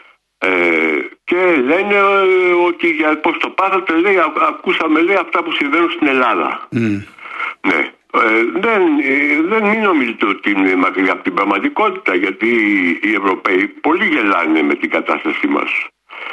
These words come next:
Speaker 1: Ε, και ιδίως, ε, με το θέμα της, ε, ε, αναγνώρισης κάποιων πραγμάτων. Δηλαδή, για παράδειγμα,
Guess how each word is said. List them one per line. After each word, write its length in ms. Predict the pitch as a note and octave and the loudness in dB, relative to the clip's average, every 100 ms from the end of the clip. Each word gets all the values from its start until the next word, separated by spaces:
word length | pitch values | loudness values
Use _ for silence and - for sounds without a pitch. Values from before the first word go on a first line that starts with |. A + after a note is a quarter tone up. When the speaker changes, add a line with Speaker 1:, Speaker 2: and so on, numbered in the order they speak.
| - - - | -12 -14 -8
Speaker 1:
Ε, 500 | E2+ F2 E2+ D#2 D2 | -2 0 2 2 0
και 280 | C#2+ F2 F2 | 0 -2 0
ιδίως, 760 | D#2+ D#2 C#3 F#3 F3+ - - E3 | 0 0 2 2 2 -2 -2 0
ε, 140 | C#3+ | 2
με 160 | B2+ A#2+ | 2 0
το 140 | A2 | -2
θέμα 360 | - D#3+ E3 D3+ | 0 0 0 -2
της, 460 | - C3+ - - | -2 -2 -2 -2
ε, 440 | C3 B2 A#2 A2+ A2+ - - - - - - - - - - | 0 2 2 0 -4 -16 -14 -12 -8 -8 -8 -14 -18 -14 -4
ε, 340 | G2 F#2+ F2+ - | 0 2 0 0
αναγνώρισης 1120 | A2 A#2 A2 B2+ D#3+ C3 F2 D#2 - B2 - | 0 0 0 2 2 2 0 -2 -2 -2 -2
κάποιων 320 | D3 C#3+ C#3+ | -2 -2 -2
πραγμάτων. 720 | C#3 C3+ C#3 C3+ - - - - | 0 0 2 0 0 -2 -2 -2
Δηλαδή, 440 | D#2+ F2+ A2+ B2 | 0 2 2 0
για 180 | E2+ F#2 | 0 -2
παράδειγμα, 720 | F#2 A#2 A#2 F2+ D2 C2+ - | 0 0 0 0 -2 -2 -6